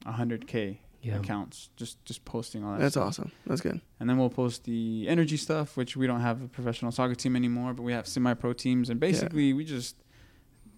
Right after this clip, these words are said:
Speaker 1: do soccer.
Speaker 3: Yeah. Yeah, I w-, I was actually looking that up, uh, which teams are here.
Speaker 1: Mm-hmm.
Speaker 3: I know you guys have a M P S L team, and,
Speaker 1: Mm-hmm.
Speaker 3: and that's what Detroit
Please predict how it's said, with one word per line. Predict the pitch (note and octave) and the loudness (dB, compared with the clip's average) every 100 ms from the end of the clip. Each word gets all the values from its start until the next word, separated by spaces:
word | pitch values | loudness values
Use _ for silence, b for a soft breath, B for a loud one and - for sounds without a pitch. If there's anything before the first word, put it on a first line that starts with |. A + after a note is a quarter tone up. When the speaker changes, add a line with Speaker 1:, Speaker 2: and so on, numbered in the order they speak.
| - - C3+ | -20 -10 -4
Speaker 1:
do | A#2+ | -4
soccer. | A#2+ A2 - - | -4 -6 -8 2
Speaker 3:
Yeah. | D#3 - - - - | 2 4 -2 -6 6
Yeah, | F#3+ F#3 | 10 12
I | D#3 | 10
w-, | D3+ D#3 | 10 8
I | |
was | D3+ | 8
actually | E3 E3+ D#3 | 8 8 8
looking | D3+ D#3+ | 8 8
that | C#3 | 6
up, | D#3+ - - | 4 4 2
uh, | - - | 2 4
which | - D3+ | 2 2
teams | - D#3+ D3+ C#3+ | 4 8 8 8
are | D3+ | 8
here. | D#3+ E3 D3+ D#3+ - | 10 10 10 4 2
Speaker 1:
Mm-hmm. | C#3 B2+ C3 | 0 2 2
Speaker 3:
I | - | 6
know | D3 | 6
you | C#3+ | 8
guys | C#3+ C#3+ | 6 6
have | D3 D3 | 4 6
a | D3 D3 | 6 4
M | - C#3+ | 4 4
P | D3+ | 4
S | - | 6
L | C#3+ C#3+ | 6 4
team, | - G#2+ C#3+ | 4 4 4
and, | C#3 C3 | 4 6
Speaker 1:
Mm-hmm. | C3 C3 C3+ | 8 8 6
Speaker 3:
and | C3+ | 8
that's | D#3+ F3 | 8 10
what | D#3+ | 6
Detroit | D3 F3+ F3+ | 6 6 6